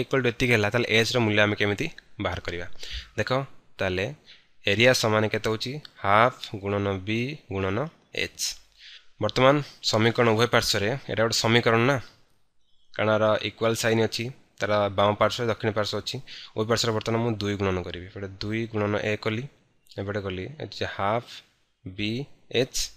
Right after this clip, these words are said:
ତାହେଲେ ଏଠି ମଧ୍ୟ ମୁଁ ଦୁଇ ଗୁଣନ କଲି। ଦେଖ, ତାହେଲେ ଦୁଇ ହେଇଗଲା କେତେ ହେଲା? ବର୍ତ୍ତମାନ ଏଠି ହେଇଗଲା କେତେ? ଟୁ ଏ, ତାହେଲେ ଏଠି ଟୁ, ଟୁ କଟିଗଲା। ତାହେଲେ ଆସିଲା କେତେ? ବି ଏଚ୍।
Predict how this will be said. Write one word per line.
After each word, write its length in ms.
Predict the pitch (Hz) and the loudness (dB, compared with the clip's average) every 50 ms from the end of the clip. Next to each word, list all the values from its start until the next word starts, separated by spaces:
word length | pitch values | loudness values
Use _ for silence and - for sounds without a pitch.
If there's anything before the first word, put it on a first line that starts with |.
| _ - _ - - _ _ _ _ _ _ _ _ _ | _ -20 _ -20 -20 _ _ _ _ _ _ _ _ _
ତାହେଲେ 140 | - 98 95 | -4 -4 -2
ଏଠି 140 | - - 110 | -2 -2 -2
ମଧ୍ୟ 220 | 104 98 95 90 113 | 0 0 0 0 -2
ମୁଁ 140 | 117 135 127 110 95 | -2 -2 -2 -4 -4
ଦୁଇ 120 | 95 95 90 | -6 -6 -4
ଗୁଣନ 180 | 92 90 87 85 82 | -4 -6 -6 -8 -10
କଲି। 220 | - 85 82 - - _ _ _ _ _ _ _ _ _ _ _ - | -14 -16 -20 -20 -20 _ _ _ _ _ _ _ _ _ _ _ -4
ଦେଖ, 140 | - 107 113 123 139 - - - - - - _ _ | -4 -2 -2 -2 -4 -6 -12 -20 -20 -20 -20 _ _
ତାହେଲେ 220 | - 98 95 95 107 | -2 -2 0 0 -2
ଦୁଇ 140 | 107 110 110 | -2 -2 -2
ହେଇଗଲା 220 | 110 110 117 117 113 - | -2 -2 -2 -4 -2 -2
କେତେ 140 | 117 - 123 120 | -2 2 2 2
ହେଲା? 160 | 120 123 131 143 147 - - - | 2 2 0 -2 -4 -8 -10 -10
ବର୍ତ୍ତମାନ 220 | 101 - 107 110 110 | -6 -2 0 0 0
ଏଠି 100 | - 120 | 2 0
ହେଇଗଲା 200 | 113 110 113 113 | 0 0 0 0
କେତେ? 220 | 113 110 - 123 135 156 - - - _ _ _ _ _ _ _ | -2 0 -2 -2 -2 -2 -6 -12 -20 _ _ _ _ _ _ _
ଟୁ 80 | 120 113 117 | -4 0 2
ଏ, 80 | 117 117 127 - - - - | 4 4 2 2 -2 -10 -10
ତାହେଲେ 160 | - - 101 101 | -6 -4 -4 -2
ଏଠି 120 | - - 110 - | -4 -4 -8 -6
ଟୁ, 80 | 107 104 98 - | -6 -8 -8 -8
ଟୁ 80 | - - 156 170 - _ _ _ _ | -10 -10 -10 -12 -16 _ _ _ _
କଟିଗଲା। 440 | - - - _ 90 92 92 90 - - - _ - - _ _ | -20 -20 -8 _ -4 -4 -4 -6 -8 -12 -16 _ -20 -20 _ _
ତାହେଲେ 160 | 98 98 101 | -4 -2 -2
ଆସିଲା 220 | 98 - 117 113 | -2 2 2 2
କେତେ? 240 | - 120 - - 135 147 151 - _ _ _ _ _ - - - - _ _ 110 101 101 | 2 2 0 0 -2 -2 -4 -10 _ _ _ _ _ -20 -20 -20 -20 _ _ -10 -4 -2
ବି 100 | 113 117 120 127 | 2 4 4 4
ଏଚ୍। 140 | 123 - - | 4 4 2